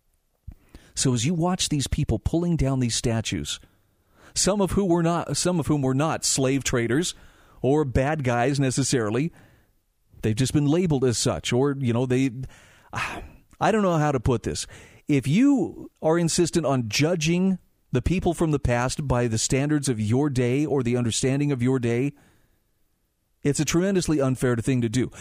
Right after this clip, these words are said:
Number one, they're not around to defend themselves. Number two, for most of them, it was the world they were born into. And, you know, there, obviously there were some things that, that people did try to correct. I can promise you there will be people at some point looking at what you and I have put up with and the things that we have championed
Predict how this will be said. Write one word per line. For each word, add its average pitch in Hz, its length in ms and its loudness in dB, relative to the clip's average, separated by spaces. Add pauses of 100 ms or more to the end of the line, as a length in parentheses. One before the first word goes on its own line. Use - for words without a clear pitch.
(100)
Number 196 180 0
one, 165 260 0
they're 233 120 0
not 233 160 2
around 151 240 0
to 160 100 -2
defend 175 320 0
themselves. 90 520 -6 (960)
Number 123 180 0
two, 214 300 2
for 185 180 0
most 175 240 0
of 190 80 2
them, 190 100 0
it 165 60 0
was 165 140 0
the 135 80 0
world 151 260 2
they 143 80 2
were 139 140 2
born 139 280 0
into. 139 580 0 (420)
And, 123 480 0
you 139 160 -4
know, 123 340 -4
there, 131 240 2
obviously 165 560 0
there 151 120 2
were 135 80 0
some 131 260 0
things 147 320 -2
that, 127 220 0
that 127 120 0
people 151 280 -2
did 131 280 -2
try 147 280 0
to 151 80 -4
correct. 147 520 -2 (2500)
I 131 120 -2
can 165 120 0
promise 170 380 -2
you 143 80 2
there 135 100 0
will 143 120 0
be 139 140 -2
people 147 300 -2
at 120 60 -2
some 135 220 -2
point 123 220 -2
looking 123 260 0
at 110 80 -2
what 120 140 -2
you 120 160 0
and 120 100 0
I 123 100 0
have 117 160 0
put 117 160 0
up 113 160 -2
with 123 160 0
and 117 100 0
the 117 60 0
things 131 240 -2
that 117 100 0
we 127 160 0
have 117 120 -2
championed 113 500 -2